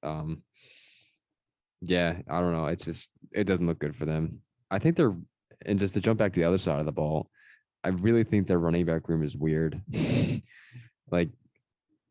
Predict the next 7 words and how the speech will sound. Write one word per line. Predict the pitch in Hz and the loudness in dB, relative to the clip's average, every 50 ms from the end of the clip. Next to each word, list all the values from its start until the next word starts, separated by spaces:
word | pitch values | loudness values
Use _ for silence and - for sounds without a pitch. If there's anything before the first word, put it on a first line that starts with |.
| _ _ _ | _ _ _
uh, | 92 92 90 87 87 87 85 85 82 - - - - - _ _ _ _ _ _ _ _ _ | 0 2 2 4 2 2 2 2 0 0 -2 -4 -8 -12 _ _ _ _ _ _ _ _ _
I | - | 0
mean, | 120 117 | 2 2
Mike | 110 131 131 127 | 4 2 0 2
Davis | - 101 101 101 101 101 95 95 - - - _ _ _ _ - | 2 4 4 6 4 2 0 0 -6 -12 -14 _ _ _ _ -10
was | 107 - 98 92 | -2 0 0 0
a | 92 87 | 0 -2